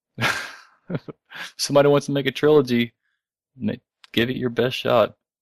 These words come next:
Of course, Casey's gotta bless it, but that would be great.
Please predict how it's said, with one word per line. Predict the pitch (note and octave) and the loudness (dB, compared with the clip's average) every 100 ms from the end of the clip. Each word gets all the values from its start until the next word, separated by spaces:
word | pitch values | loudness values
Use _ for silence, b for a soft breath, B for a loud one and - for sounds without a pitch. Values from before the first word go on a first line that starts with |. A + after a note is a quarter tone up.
| _ B2 | _ -20
Of | - _ | -20 _
course, | A2 G#2+ - - | -2 -2 -6 -6
Casey's | - G#2+ A2 G#2+ | -2 -2 -2 2
gotta | A2 G#2 | 2 2
bless | A2 G#2+ - | 2 2 0
it, | A#2 A2 _ - | -6 -8 _ -10
but | A2+ C#3+ _ _ _ _ _ _ _ _ - | -8 -10 _ _ _ _ _ _ _ _ -8
that | G2+ | -6
would | G#2 | -4
be | G#2 | -4
great. | G2 G2+ G2 - | 0 2 2 -2